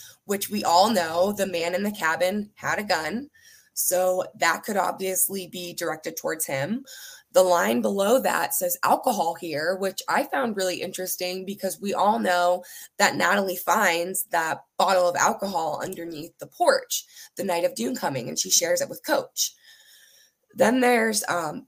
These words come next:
the bottom, the hook, which I think is the most interesting one out of the entire thing. It either indicates halt or stop. Um, and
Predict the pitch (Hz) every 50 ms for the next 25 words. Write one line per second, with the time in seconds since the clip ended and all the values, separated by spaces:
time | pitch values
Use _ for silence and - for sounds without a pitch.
0 | _ - 135 - 202 202 - 220 220 254 294 302 262 208 190 185 185 - 196 185
1 | 175 185 262 - - - - - - 151 196 196 180 - - - - - - -
2 | _ _ - 160 202 226 226 226 220 196 185 190 - - - - 180 170 160 165
3 | - - 185 190 - 180 185 - - 156 156 165 160 156 - 73 71 69 71 -
4 | - 69 - - - 123 120 - - - - 156 - - - - _ _ _ _
5 | _ _ _ _ _ _ _ _ _ _ _ _ - - - - - - 202 208
6 | 214 202 190 - - 202 208 208 - 196 180 - - - 196 185 180 175 - -
7 | - - - - 156 139 - - - _ _ _ _ _ _ _ _ _ _ _
8 | _ _ _ _ _ _ _ _ - - - - _ _ _ _ _ - - 147
9 | 156 151 156 139 117 135 139 139 - _ _ _ - 196 196 185 180 180 196 196
10 | -